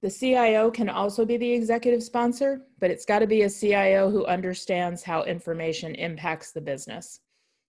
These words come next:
Um, someone who is, has a seat at the table with the other senior leaders of the company. And over the years, we have had sponsors in all of those areas. And it comes down to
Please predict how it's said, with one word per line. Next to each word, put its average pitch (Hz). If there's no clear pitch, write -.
Um, -
someone 170
who 165
is, 151
has 170
a 160
seat 175
at 147
the 165
table 147
with 160
the 160
other 151
senior 156
leaders 151
of 143
the 165
company. 160
And 208
over 220
the 226
years, 208
we 190
have 190
had 180
sponsors 185
in 156
all 156
of 156
those 147
areas. -
And 151
it 175
comes 185
down 180
to 160